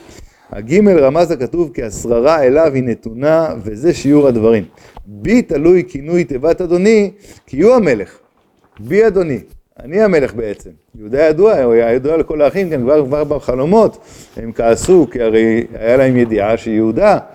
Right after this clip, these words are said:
הוא המלך. אז מה? אז, אה, מילא,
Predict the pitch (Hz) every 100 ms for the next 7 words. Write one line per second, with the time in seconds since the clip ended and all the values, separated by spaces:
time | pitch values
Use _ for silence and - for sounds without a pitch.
0 | - - - 123 120 117 101 87 - -
1 | - - - 98 107 117 131 147 - _
2 | - 95 101 95 104 101 104 104 151 202